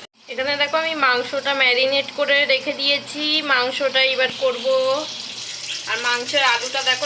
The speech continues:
লাল লাল করে ভাজা হয়ে গেছে। এখানে দেখো সেই আলু ভেজে তেল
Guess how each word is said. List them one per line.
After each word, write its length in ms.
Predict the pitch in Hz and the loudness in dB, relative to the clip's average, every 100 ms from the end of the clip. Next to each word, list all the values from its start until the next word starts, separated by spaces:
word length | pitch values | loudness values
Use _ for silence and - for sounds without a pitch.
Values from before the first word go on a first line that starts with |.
| 277 | 0
লাল 140 | 233 240 | 0 0
লাল 120 | 254 254 | 0 -2
করে 140 | 262 254 | -6 -2
ভাজা 220 | 240 247 262 | -2 -2 -2
হয়ে 220 | 254 254 269 | 2 2 4
গেছে। 340 | 254 247 - 262 - - - - - - - 277 220 | 2 0 -6 -6 -6 -8 -8 -8 -8 -8 -4 -4 -4
এখানে 240 | 285 269 262 | -8 -6 -2
দেখো 220 | 240 262 330 415 - | -4 -4 -4 -4 -4
সেই 180 | 240 240 220 | -4 0 0
আলু 180 | 240 269 254 | 0 -6 -4
ভেজে 280 | 254 247 269 262 | -4 -2 -4 -2
তেল 180 | 247 | -2